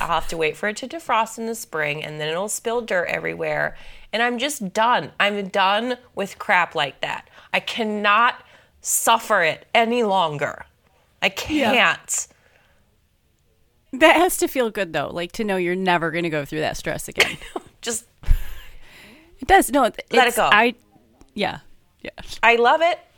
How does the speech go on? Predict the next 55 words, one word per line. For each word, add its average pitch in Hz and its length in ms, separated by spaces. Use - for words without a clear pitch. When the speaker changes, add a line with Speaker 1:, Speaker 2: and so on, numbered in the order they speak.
Speaker 1:
I'm 220 180
not 226 220
saying 240 360
that. 170 260
And 202 160
maybe 208 280
at 226 60
a 214 60
different 202 340
time 185 200
in 190 100
my 175 160
life 160 420
where 165 140
I 151 80
don't 156 260
have 156 320
the - 120
obligations 151 680
that 156 120
I 151 80
have 143 280
now, 170 380
maybe 170 420
that 151 320
I 147 80
will 160 80
Speaker 2:
Just - 140
Speaker 1:
come - 120
Speaker 2:
get - 60
Speaker 1:
back - 220
to 381 80
Speaker 2:
the 403 60
Speaker 1:
that. - 140
Speaker 2:
three, 277 360
the 226 300
th-, 190 60
here, 208 220
look, - 260
here, 196 260
if 196 160
you're, 175 220
if 202 140
you're 202 120
feeling 214 400
shay, 156 440
Speaker 1:
<laughs> - 80
Speaker 2:
there, 165 280
Costco 214 480
sells 180 300
this 175 240
three-pack - 760
of 165 260
waxed - 500
ones. - 480